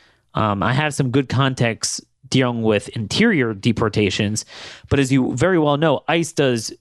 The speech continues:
two different things, right? They have ice at the border where they detain and hold those apprehended by Border Patrol in order to either deport or,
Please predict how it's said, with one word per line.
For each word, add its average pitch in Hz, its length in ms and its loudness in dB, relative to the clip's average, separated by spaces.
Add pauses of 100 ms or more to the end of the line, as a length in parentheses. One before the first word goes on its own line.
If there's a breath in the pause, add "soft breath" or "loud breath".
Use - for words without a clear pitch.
(200)
two 151 120 2
different 120 300 0
things, - 420 -2
right? 113 320 -2 (840)
They 127 80 2
have 123 340 0
ice 143 240 0
at 135 80 0
the 113 80 0
border 110 580 0 (260 loud breath)
where 135 140 0
they 123 140 2
detain 143 560 0
and 117 140 0
hold 135 540 -2
those 127 260 2
apprehended 120 580 0
by 107 140 -2
Border 147 260 2
Patrol 110 500 -2 (460 loud breath)
in 131 140 0
order 135 340 2
to 123 60 -4
either 127 180 2
deport 139 640 0 (960)
or, 131 680 2